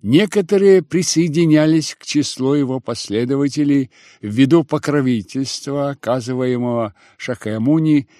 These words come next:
сильными и знатными людьми, что обещало им и безопасность, и безбедное существование. Большинство же привлекало к его учению не милость царей,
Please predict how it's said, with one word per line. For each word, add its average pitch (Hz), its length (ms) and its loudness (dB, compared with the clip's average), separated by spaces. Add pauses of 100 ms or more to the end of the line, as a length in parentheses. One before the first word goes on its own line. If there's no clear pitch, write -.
сильными 180 800 0
и - 20 2
знатными 139 720 -2
людьми, 113 600 -2 (340)
что 147 460 -2
обещало 147 840 0
им 170 440 2
и 208 180 -2
безопасность, 147 1300 -2 (160)
и 175 100 0
безбедное 123 880 -2
существование. 78 1120 -10 (640)
Большинство 175 720 0
же 233 160 0
привлекало 185 880 2
к - 140 -16
его 175 280 0
учению 185 720 0
не 160 200 4
милость 220 760 2
царей, 123 640 0